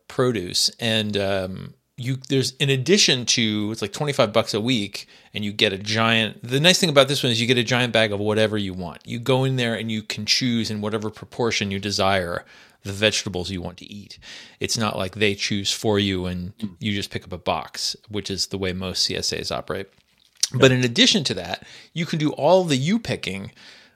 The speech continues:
Speaker 1: of stuff that you want, and not many people are doing it. So there's an, an enormous, uh, surplus of vegetables. So we practically, you know, d-, uh, double our,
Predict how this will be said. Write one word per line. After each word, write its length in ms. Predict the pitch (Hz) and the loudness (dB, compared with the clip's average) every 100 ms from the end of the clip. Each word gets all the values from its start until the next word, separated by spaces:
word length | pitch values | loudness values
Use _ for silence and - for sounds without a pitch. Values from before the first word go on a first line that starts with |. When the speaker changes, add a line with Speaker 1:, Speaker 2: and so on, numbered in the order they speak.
| _ | _
Speaker 1:
of 200 | 120 104 | -4 -2
stuff 380 | - - 107 - | -2 2 2 2
that 100 | - | -4
you 100 | 113 | -4
want, 380 | 113 156 226 - - _ _ - | -4 -2 -2 -2 -8 _ _ 0
and 540 | 113 113 117 113 - - - | 2 2 0 -6 -8 -10 -2
not 260 | 147 208 | 0 2
many 220 | 185 156 | 2 2
people 360 | 135 175 160 127 | 0 -2 0 2
are 80 | 107 | 2
doing 380 | 117 190 143 87 | 2 2 0 -4
it. 140 | - | -4
So 180 | - 117 | 0 2
there's 240 | 113 110 | 2 2
an, 240 | 104 101 - _ _ - | -2 -4 -8 _ _ -8
an 160 | 120 110 | -4 -2
enormous, 880 | 117 131 170 190 120 98 - - | 0 2 2 2 0 2 2 2
uh, 500 | - 104 95 92 - - | 2 2 2 -2 -6 -2
surplus 720 | - 190 190 110 92 - - | 2 2 2 0 0 -2 -4
of 200 | 110 98 | -8 -12
vegetables. 720 | 117 156 - 92 85 - - - - - - | -12 -10 -12 -12 -10 -8 -10 -12 -18 -18 -6
So 160 | 117 | -2
we 120 | 117 120 | 0 -2
practically, 760 | - 175 190 123 110 92 95 _ - | 0 0 2 0 0 -2 -6 _ -12
you 140 | 101 | -8
know, 280 | 90 90 107 - | -6 -8 -12 -16
d-, 180 | - 101 - | -10 -10 -10
uh, 180 | 80 78 101 | -10 -10 -4
double 360 | - 131 135 101 | 4 4 4 0
our, 260 | 95 95 | -2 -4